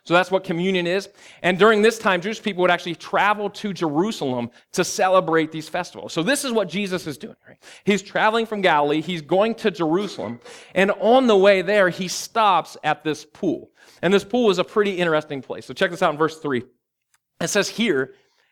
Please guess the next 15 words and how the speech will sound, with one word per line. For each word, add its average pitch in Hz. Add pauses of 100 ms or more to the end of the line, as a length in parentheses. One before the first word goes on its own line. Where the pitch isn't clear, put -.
(180)
a 180
great 202
number 220
of 175
disabled 185
people 165
used 156
to 160
lie, 123 (500)
the 165
blind, 156 (200)
the 160
lame, 165 (100)
the 156
paralyzed, 151